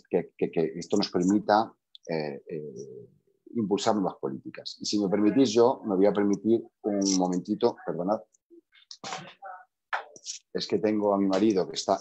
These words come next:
en otra, en, en otra sesión y, y, se le, y le oigo demasiado. Mira, eh, yo creo que interesante que, que,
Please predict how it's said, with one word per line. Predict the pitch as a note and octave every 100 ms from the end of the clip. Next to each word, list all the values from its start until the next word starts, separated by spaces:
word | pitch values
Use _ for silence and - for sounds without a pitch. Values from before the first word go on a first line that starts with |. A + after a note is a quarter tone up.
| -
en | E2+
otra, | F2+ F#2+ F#2+ F#2 F2 - _ -
en, | F#2 F#2 G2 - - -
en | F#2+
otra | F2+
sesión | G2 F#2 G#2+ G#2+ B2 -
y, | G#2+ F2 E2+ -
y, | -
se | E2
le, | D#2+ D2 D#2+
y | E2+
le | F2
oigo | F#2 F#2
demasiado. | E2 D2+ - C2 - - - - -
Mira, | G2+ E2 -
eh, | G2 F2+
yo | A#2 C#3
creo | C#3+ D#3
que | D3+ A#2+ C#3+ - - - _ -
interesante | A2 G2+ G2 A#2+ B2+ A2+
que, | A2
que, | A#2+